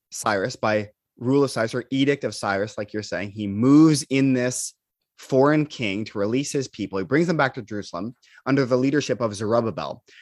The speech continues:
They start the restoration process. Priests and Levites return, the altars erected, sacrifices are reestablished, and the temple construction begins.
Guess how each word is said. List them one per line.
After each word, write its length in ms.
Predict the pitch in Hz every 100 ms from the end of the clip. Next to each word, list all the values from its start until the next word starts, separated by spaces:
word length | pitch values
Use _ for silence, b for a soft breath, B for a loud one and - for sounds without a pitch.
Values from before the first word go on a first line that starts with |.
| b b b
They 220 | - 131
start 340 | 135 - 156 185
the 60 |
restoration 520 | 131 131 - 110 107 110
process. 560 | 117 110 113 117 120 -
Priests 340 | - 143 143 -
and 100 | 113
Levites 380 | 123 123 123 120
return, 400 | 110 123 120 120
the 140 | 107
altars 320 | 110 127 120
erected, 400 | 113 110 - 107
sacrifices 840 | - 120 123 117 120 117 113 107 - _
are 100 | 107
reestablished, 760 | 113 127 - 110 113 113 110 120
and 100 | 104
the 40 |
temple 260 | - 123 113
construction 400 | 107 110 107 104
begins. 400 | 101 101 90